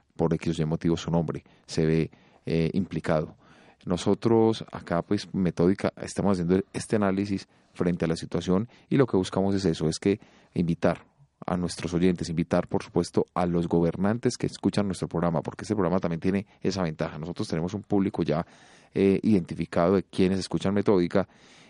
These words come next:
y es poner esos ojos y la atención completa frente a cómo va a actuar la Fiscalía General de la Nación para ser un ente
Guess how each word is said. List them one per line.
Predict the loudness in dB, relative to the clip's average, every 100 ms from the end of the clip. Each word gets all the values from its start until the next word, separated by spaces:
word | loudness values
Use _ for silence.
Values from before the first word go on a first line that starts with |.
| 2
y | 4 4 2 _
es | -2 0
poner | 0 2 2 0
esos | -2 0 2
ojos | 0 0
y | 0
la |
atención | 0 -2 0 0 0
completa | -2 0 0 0 -2
frente | -4 -4
a | -4
cómo | 0 0 0
va | -2
a |
actuar | 2 0 0 _ _ -6
la | -4
Fiscalía | -4 -2 0 0
General | 0 -2
de | 0
la | 0
Nación | 0 2 0 0 _ _ _ _
para | 2 2
ser | 0 0
un | 0
ente | 0 0 -2